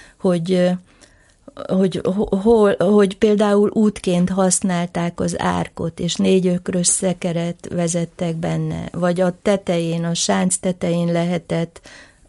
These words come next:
útké-, útként végigszáguldani.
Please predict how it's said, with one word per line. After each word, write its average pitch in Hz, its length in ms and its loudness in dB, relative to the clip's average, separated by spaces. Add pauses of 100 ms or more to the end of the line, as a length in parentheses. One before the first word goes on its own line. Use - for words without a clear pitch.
útké-, 185 500 -2
útként 180 720 0 (280)
végigszáguldani. 165 1400 0